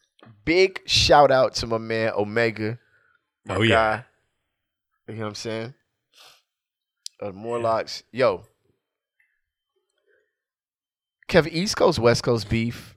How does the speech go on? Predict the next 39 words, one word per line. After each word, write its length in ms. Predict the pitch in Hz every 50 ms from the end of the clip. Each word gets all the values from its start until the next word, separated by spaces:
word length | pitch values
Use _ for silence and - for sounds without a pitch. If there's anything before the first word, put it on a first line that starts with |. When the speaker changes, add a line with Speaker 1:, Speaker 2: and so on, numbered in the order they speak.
| _ -
Speaker 1:
have, 300 | - 110 120 107 95 - -
has 200 | 120 139 123 98
officially 380 | - - 110 98 - - 92 85
jumped 220 | - 85 71 -
the 60 | -
shark, 280 | - - - - - -
Kev. 220 | - - 64 - - - _ _ _ _ _ _ _ _ _ - - - - - -
Speaker 2:
I 120 | - 123 120
thought 220 | - 139 123 107
it 40 | 101
was 160 | 98 92 90
over, 280 | 104 107 98 85 85 85
and 100 | 82 85
then 120 | 82 82
Omega 360 | 82 80 85 90 92 85 87
just 180 | 78 80 80 -
started 360 | - 87 82 80 85 80 76
it 120 | 80 76
up 160 | 87 82 - 90
again. 280 | 80 80 76 76 - _ _ _ _ _ _ _ _ _ _ _ - - -
Speaker 1:
Hey, 120 | 160 165
it's 220 | 160 175 196 160 214
just, 340 | 208 185 - - - -
uh, 60 | 143 - - 139
uh, 60 | 143 - - 107 - - -
<laughs> 320 | - 117 - - _ -
I'm 120 | - 101 101
not. 140 | 98 107 - - - 123 - - - 117 117 - - 127 - - - 117 - - - - - - -
<laughs> 920 | - - - - - 90 80 71 - - _ _ _ - 127 143 - -
Actually, 380 | 156 202 214 - - 120 113
you 120 | 104 117 147
know 140 | 151 139 131
who 80 | 120
really 240 | 107 110 113 107 104
started 300 | - - 107 101 104 101
East 180 | 90 101 98 -
Coast 160 | 95 87 82
was 140 | 87 - -
Fizz. 540 | - 95 82 76 69 65 - - - -